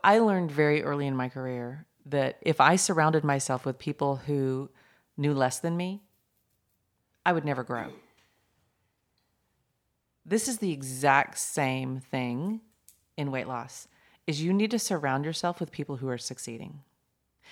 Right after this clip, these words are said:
Stop wallowing with the people who are also failing because they're just gonna drag you down.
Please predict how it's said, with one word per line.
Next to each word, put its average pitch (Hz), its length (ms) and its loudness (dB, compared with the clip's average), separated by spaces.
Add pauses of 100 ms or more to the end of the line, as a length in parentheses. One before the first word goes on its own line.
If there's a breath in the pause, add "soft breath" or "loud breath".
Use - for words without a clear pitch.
(120 soft breath)
Stop 180 440 0
wallowing 165 840 4
with 156 120 0
the 151 60 0
people 143 300 -4
who 139 140 -2
are 135 140 0
also 127 300 -4
failing 127 600 -10
because 147 240 -6
they're 135 120 -2
just 131 300 -6
gonna 135 180 -4
drag 123 280 -6
you 123 100 -8
down. - 300 -12